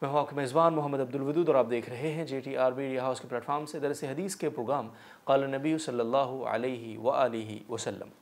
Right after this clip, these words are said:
ناظر مکرم، حضرت مولانا مفتی رشید احمد خورشید صاحب ہمارے معزز مکرم مہمان ہیں۔ موضوع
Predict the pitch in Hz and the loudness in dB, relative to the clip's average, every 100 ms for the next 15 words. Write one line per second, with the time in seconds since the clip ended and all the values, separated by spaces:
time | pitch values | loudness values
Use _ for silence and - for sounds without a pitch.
0 | _ _ _ _ - - 190 214 214 190 | _ _ _ _ -14 0 8 8 8 6
1 | 151 143 - - - - 156 190 180 170 | 2 2 -8 -18 -18 8 10 10 10 8
2 | 170 190 165 - 156 170 160 156 151 - | 8 6 0 0 0 2 4 4 2 0
3 | 135 - - - 160 170 180 123 120 127 | -2 -2 -4 0 2 2 0 4 4 6
4 | 123 131 143 147 156 156 156 151 143 160 | 6 6 4 -2 0 2 2 -2 -2 -2
5 | 165 147 165 147 147 160 | 0 -2 0 0 2 4